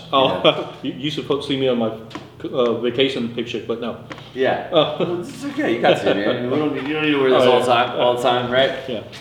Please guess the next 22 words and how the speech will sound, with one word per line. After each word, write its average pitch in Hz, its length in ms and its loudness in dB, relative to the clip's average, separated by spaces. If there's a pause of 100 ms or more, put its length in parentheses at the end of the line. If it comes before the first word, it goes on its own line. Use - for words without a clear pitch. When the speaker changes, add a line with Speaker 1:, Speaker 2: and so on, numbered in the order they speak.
(120)
Speaker 1:
Uh, 123 140 2
Speaker 2:
But, 110 160 6
uh, 95 100 -6 (300)
yeah, 131 200 6
so 143 240 2
to 151 100 -2
me, 151 140 2
that's 151 180 0
probably 123 240 4
the 110 60 -2
worst 123 220 -2
thing 117 160 -4
was, 113 220 -2
uh, 110 220 0 (120)
doing, 117 360 -2
like, 123 140 2
with 160 120 2
everybody, 120 440 4
you - 20 0
know, 123 220 4 (340)
five 131 260 4
days, 123 320 2